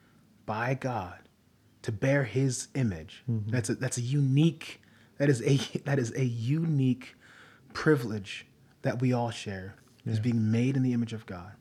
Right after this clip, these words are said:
Speaker 1: And someone decides to take that life, to, to, to, to stop that life, to,
Speaker 2: Yeah.
Speaker 1: to kill it, to,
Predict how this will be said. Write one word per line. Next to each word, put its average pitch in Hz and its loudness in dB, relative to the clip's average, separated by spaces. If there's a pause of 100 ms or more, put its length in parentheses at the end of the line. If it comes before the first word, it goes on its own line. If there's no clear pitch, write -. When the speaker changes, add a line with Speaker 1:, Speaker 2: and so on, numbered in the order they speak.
(580)
Speaker 1:
And 127 0
someone 143 2
decides 123 -2
to - -12
take - -6
that 113 -4
life, 87 -10
to, 104 -6 (220)
to, - -6
to, 104 -6 (160)
to 101 -8
stop - 0
that - -8
life, 95 -8
to, 165 -6
Speaker 2:
Yeah. 110 -2 (200)
Speaker 1:
to 117 -6
kill 135 0
it, 98 -6
to, 117 -4